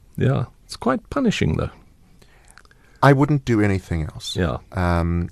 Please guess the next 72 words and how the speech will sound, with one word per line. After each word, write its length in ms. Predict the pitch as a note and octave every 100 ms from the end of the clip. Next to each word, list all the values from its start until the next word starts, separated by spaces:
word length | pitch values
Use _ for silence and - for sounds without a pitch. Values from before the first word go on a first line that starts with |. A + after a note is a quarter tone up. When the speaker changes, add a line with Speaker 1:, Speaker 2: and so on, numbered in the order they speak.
| -
Speaker 2:
it's, 200 | - -
it's 200 | - -
that, 160 | G2+ - -
Speaker 1:
No, 120 | F3+
Speaker 2:
it's 20 | D3+
Speaker 1:
it's 60 |
Speaker 2:
that 40 | A#2
Speaker 1:
in 40 | F#3
Speaker 2:
thing 40 |
Speaker 1:
your 180 | E3 C#3
Speaker 2:
of 60 |
Speaker 1:
blood. 240 | G2 B2+ F2 C#2+
Speaker 2:
The 80 | -
funny 300 | C3+ F#3 D3+
thing 220 | - F#2+
is, 140 | F2 E2+
I 40 |
mean, 180 | G#2 G2+
you 120 | A2
know 180 | B2+ D#2+
what 120 | D#2+
I 60 | D#2+
mean 180 | E2 E2
by 140 | E2+
this. 220 | E2 E2
You 80 | -
know, 60 | F#2
you, 180 | F#2 F#2 -
you 100 | G2+
have 140 | A#2
those 180 | A#2+ G#2+
moments 320 | G2+ F#2+ F#2
when 60 | F#2
you're 80 | F2+
rehearsing 440 | F2 F2+ F2+ -
something 300 | F#2 F2+ F2
and 80 | F2
you 80 | E2+
think, 240 | F2 F#2
"Why 280 | - G2+ C3
am 100 | E3+
I 80 | C#3+
doing 300 | - A2+ C#3+
this 100 | B2+
to 120 | -
myself? 500 | F#2 E2+ - F#2 E2+ - - - -
I 80 | - -
can't 300 | - A#2+ A#2
keep 180 | - G2
doing 240 | G#2+ A#2
this. 160 | G2 -
I 60 |
need 180 | F#2+ G#2+
to 100 | -
find 240 | - G#2+ G#2+
something. 240 | - G2+
I 40 | G2+
need 120 | A2+
to 80 | -
go 200 | A2+ G#2+
work 240 | G#2 G#2
in 60 | G#2
the 80 | G2
post 340 | A2+ G#2 -
office." 320 | F2 - - - - - -
And 160 | G#2 G2+
that 140 | F#2 -
audience 420 | B2+ C#3 D3 -
applauds 480 | D3 B2+ G#2 F2+ -
the 80 | F2
first 340 | - A#2 -
time, 380 | - G2+ G2